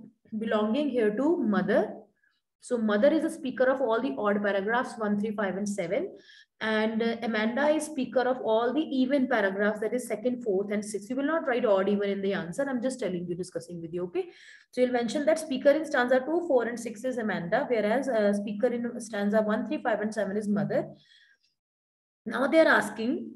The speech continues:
<clears throat> second part of the question is, you will change the paragraph to answer the second part of the question. Do you think the speaker is listening to the speaker in stanza one, three, five, and seven? The, you can say that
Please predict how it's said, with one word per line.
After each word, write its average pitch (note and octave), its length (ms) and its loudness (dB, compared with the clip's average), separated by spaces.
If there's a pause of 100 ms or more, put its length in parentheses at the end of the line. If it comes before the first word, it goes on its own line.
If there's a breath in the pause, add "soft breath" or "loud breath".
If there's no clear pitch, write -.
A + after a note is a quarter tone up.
<clears throat> C#4+ 560 4
second D4+ 380 -2
part B3+ 180 4
of B3 100 2
the B3+ 100 4
question G#3 380 0
is, D3+ 360 -6
you A3 120 -4
will C4+ 140 2
change A3 300 0
the B3+ 80 4
paragraph F#3+ 520 -2
to G#3 120 -2
answer F3+ 240 -4
the G#3+ 100 -4
second G3+ 340 -6
part F3 200 -4
of D3+ 100 -10
the E3 80 -12
question. D3+ 380 -12 (440 loud breath)
Do G#3+ 80 -4
you F4 160 6
think F#4 240 4
the F4+ 60 2
speaker D#4 380 -2
is D#4 160 -2
listening B3+ 400 -2
to D#4 100 -2
the D4 100 -2
speaker C#4 360 -2
in C#4 180 0
stanza B3 400 0
one, A3 220 -2
three, C4 180 -6
five, B3+ 220 -2
and B3+ 100 -4
seven? B3+ 320 -6 (1120 soft breath)
The, C4+ 420 4
you C4+ 120 -2
can D4 140 0
say D#4+ 420 2
that D4 340 4